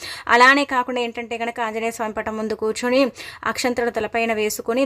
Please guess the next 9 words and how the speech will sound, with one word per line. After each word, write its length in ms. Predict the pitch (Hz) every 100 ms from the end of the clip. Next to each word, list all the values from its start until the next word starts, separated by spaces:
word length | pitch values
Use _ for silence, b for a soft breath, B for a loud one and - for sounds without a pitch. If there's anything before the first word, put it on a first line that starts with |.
| 226
దీప 160 | 226 226
ధూప 140 | 220 220
నైవేద్యాలతో 480 | 214 214 214 214 214 214
పూజించి 400 | 208 226 220 285 254
ఆంజనేయ 280 | 220 226 220
స్వామి 200 | 226 214 214
మంత్రాలను 400 | 208 220 220 214 208
పఠించుకుంటూ 600 | 202 214 - 226 226 320 - B B B 220
అక్కడ 160 | 220